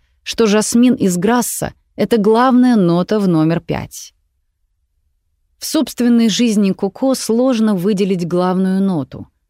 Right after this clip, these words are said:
те события, которые сформировали ее.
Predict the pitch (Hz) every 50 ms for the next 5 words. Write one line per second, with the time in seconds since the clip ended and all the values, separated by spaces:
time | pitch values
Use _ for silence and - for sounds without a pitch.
0 | _ _ _ _ _ - - 254 269 - - 240 208 220 285 269 - - - 196
1 | 180 170 - - 190 165 - - 254 247 233 220 208 185 156 - - 214 208 214
2 | 220 220 233 226 226 220 233 190 147 139 131 123 127 139 135 123 139 120 -